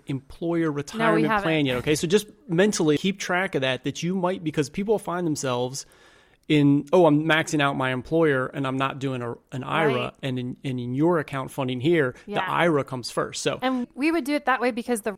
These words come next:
Speaker 2: Roth I R A money is more accessible. So in the event that you do have a financial shock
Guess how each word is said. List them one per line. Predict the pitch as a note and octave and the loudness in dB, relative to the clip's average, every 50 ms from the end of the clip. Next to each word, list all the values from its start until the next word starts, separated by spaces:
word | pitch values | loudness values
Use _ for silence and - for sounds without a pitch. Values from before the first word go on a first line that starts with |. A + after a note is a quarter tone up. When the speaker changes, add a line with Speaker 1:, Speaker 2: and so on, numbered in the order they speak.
| _ - | _ -2
Speaker 2:
Roth | A3+ A#3+ C4+ D4+ - - _ _ - | 2 4 4 4 2 -2 _ _ -2
I | A#3 B3 B3+ | 0 0 2
R | B3 A#3 A3+ | 2 2 2
A | A3+ A3 G#3 G3 G3 G#3 | 2 0 0 -2 -4 -6
money | G#3 G#3 G#3+ G3+ G3 F#3+ F#3+ F#3+ - | -6 -6 -6 -6 -8 -10 -10 -8 -8
is | G#3 G3 | -6 -4
more | G#3+ G#3 G#3 A3 A#3 B3 B3 | -4 -2 0 0 0 0 0
accessible. | G#3+ - - - - - F3 - - - - - - - _ _ _ _ | -2 -6 -6 -4 0 0 0 -2 -2 -8 -12 -16 -18 -20 _ _ _ _
So | - - C4+ B3+ B3 C4+ B3+ - | -2 2 2 2 2 0 -4 -2
in | C#4+ D4 D4 | 0 2 2
the | D4 C#4 | 2 2
event | B3 G#3+ C4+ C4+ B3 - | 0 2 0 0 0 -2
that | A3 F#3 | -6 -8
you | G#3 A#3 | -8 -10
do | F#3 G3 A#3 B3+ B3 | -8 -6 -4 -4 -2
have | G#3+ A#3 G#3 F#3+ | -2 -2 -4 -4
a | G3 G3+ | -4 -8
financial | F3 - A3+ A3+ A3 G#3 F#3+ - - | -10 -8 -8 -6 -6 -6 -8 -10 -12
shock | E3+ - - - C4+ C4+ C4+ C4 - - - | -14 -6 2 6 8 10 8 8 6 2 -14